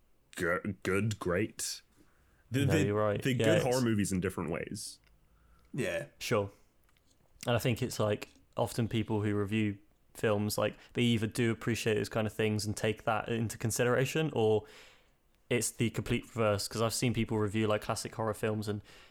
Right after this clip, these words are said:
Speaker 2: Alex has a thing for, like, eighties films where I think he appreciates it, but it still doesn't gel with him very well. Like, for
Speaker 1: Mm,
Speaker 2: example,
Speaker 1: yeah.
Speaker 2: I'm like, I love Back to the Future and Ghostbusters 'cause I appreciate so much, like, what, how
Speaker 3: I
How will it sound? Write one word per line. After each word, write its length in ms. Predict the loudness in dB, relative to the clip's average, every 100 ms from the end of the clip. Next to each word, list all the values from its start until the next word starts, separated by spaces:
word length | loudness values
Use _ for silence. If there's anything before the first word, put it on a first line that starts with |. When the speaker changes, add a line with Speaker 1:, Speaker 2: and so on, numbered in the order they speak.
| -20 _
Speaker 2:
Alex 280 | -4 -2 0
has 160 | 0 0
a 40 |
thing 240 | 0 0 0
for, 240 | 0 0 -4 -6
like, 140 | -2 0
eighties 380 | 0 0 -2 -2
films 440 | 0 0 0 -2
where 300 | 0 2 0 -4 -20 -20 -14 -6
I 60 |
think 160 | -2 0
he 80 | 0
appreciates 600 | 0 0 2 0 0 -2
it, 140 | -2
but 140 | -2
it 60 | -4
still 260 | -2 0 2
doesn't 360 | 2 0 -2 -8 _ -12
gel 220 | -2 2
with 100 | 2
him 100 | 2
very 220 | 4 4 4
well. 320 | 4 2 -2 -14 -16 -4
Like, 120 | 0
for 40 |
Speaker 1:
Mm, 40 | 2
Speaker 2:
example, 300 | 4 4 4
Speaker 1:
yeah. 60 |
Speaker 2:
I'm 100 | 2
like, 220 | 2 0 2
I 80 | 2
love 200 | 2 0
Back 160 | -2
to 100 | -2
the 60 | -4
Future 320 | -2 -4 -2
and 80 | 0
Ghostbusters 680 | 0 0 -2 -4 -2 -4 -4 -12 _ -20 _
'cause 120 | -4 0
I 60 |
appreciate 500 | 0 0 -2 0 -2
so 180 | -2 0
much, 280 | 0 -2 -2
like, 160 | -2 0
what, 240 | -2 -4 -12 -20 -14
how 180 | -2
Speaker 3:
I 0 | 0